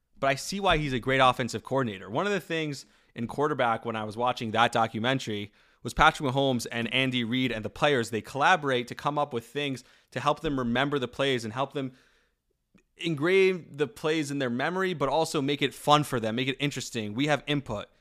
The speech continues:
These movie references, these movie quotes, and the different funny things that they do together are not just so that they have fun,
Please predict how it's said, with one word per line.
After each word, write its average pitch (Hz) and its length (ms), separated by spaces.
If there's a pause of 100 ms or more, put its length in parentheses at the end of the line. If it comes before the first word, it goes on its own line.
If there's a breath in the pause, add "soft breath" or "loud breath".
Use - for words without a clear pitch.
(880)
These 139 280
movie 185 400
references, 139 580
these 120 180
movie 165 340
quotes, 135 460
and 120 220
the 117 60
different 151 320
funny 156 320
things 151 260
that 135 80
they 135 100
do 139 140
together 131 300
are - 20
not 165 200
just - 380
so 151 140
that 135 240
they 131 80
have 123 200
fun, 123 480